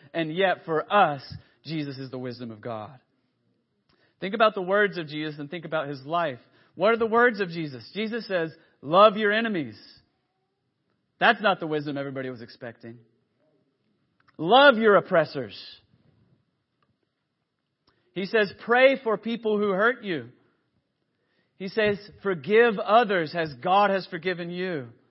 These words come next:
He says, "It is more blessed to give than receive."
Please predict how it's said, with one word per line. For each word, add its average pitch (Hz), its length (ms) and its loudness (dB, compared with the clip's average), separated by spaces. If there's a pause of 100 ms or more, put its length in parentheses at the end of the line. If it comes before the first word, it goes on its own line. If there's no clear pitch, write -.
(880)
He 185 140 -6
says, 208 360 2
"It 208 140 0
is 185 160 0
more 226 240 2
blessed 202 560 2
to 170 100 -6
give 190 340 -2
than 185 120 -6
receive." 175 640 -8